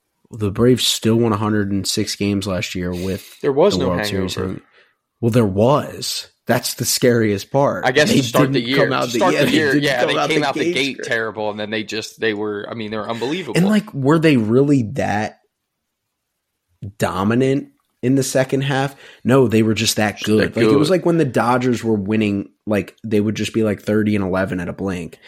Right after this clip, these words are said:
Speaker 1: Like, that's what the Braves were. Like, it was just, like, two out of three, two out of three, three out of four,
Speaker 2: Sweep,
Speaker 1: two out of
Speaker 2: sweep a
Speaker 1: three,
Speaker 2: bad team.
Speaker 1: sweep one, two out of
Speaker 2: And then
Speaker 1: three,
Speaker 2: they,
Speaker 1: two
Speaker 2: and
Speaker 1: out
Speaker 2: then,
Speaker 1: of three.
Speaker 2: and then they just got jumped in Philly.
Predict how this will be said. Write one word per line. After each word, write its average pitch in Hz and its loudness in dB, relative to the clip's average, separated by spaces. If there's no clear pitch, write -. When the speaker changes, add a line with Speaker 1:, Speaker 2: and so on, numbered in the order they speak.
Speaker 1:
Like, 110 -2
that's 123 -2
what 147 -2
the 139 4
Braves 110 0
were. 98 0
Like, 95 -4
it 107 -2
was 104 -4
just, - -6
like, 113 -2
two 104 2
out 101 0
of - -6
three, 92 -8
two 101 -2
out 98 2
of - -8
three, 90 -10
three - 2
out 101 0
of 101 -2
four, - -4
Speaker 2:
Sweep, 120 0
Speaker 1:
two 104 0
out 101 2
of 123 0
Speaker 2:
sweep - 0
a 120 2
Speaker 1:
three, - 0
Speaker 2:
bad 104 4
team. 98 -8
Speaker 1:
sweep 104 -2
one, 92 -12
two 104 -2
out 101 0
of 117 2
Speaker 2:
And 143 2
then 175 4
Speaker 1:
three, 185 2
Speaker 2:
they, 190 2
Speaker 1:
two - -2
Speaker 2:
and 175 2
Speaker 1:
out - -
Speaker 2:
then, 185 2
Speaker 1:
of 175 -8
three. - -6
Speaker 2:
and 165 2
then 180 2
they 185 0
just 180 -4
got 165 0
jumped 131 0
in 139 -6
Philly. - -4